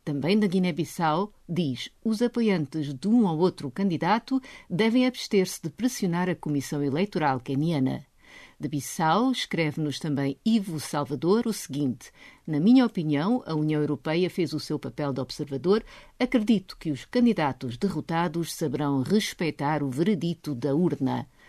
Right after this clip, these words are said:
"Esperamos que assim seja na prática", diz-nos Yuka de Bissau, já um pouco mais cético.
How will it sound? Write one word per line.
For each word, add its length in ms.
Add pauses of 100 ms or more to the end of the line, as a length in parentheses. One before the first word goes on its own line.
(580)
"Esperamos 600
que 160
assim 240
seja 320
na 120
prática", 600
diz-nos 720
Yuka 480
de 220
Bissau, 600
já 300
um 100
pouco 240
mais 240
cético. 720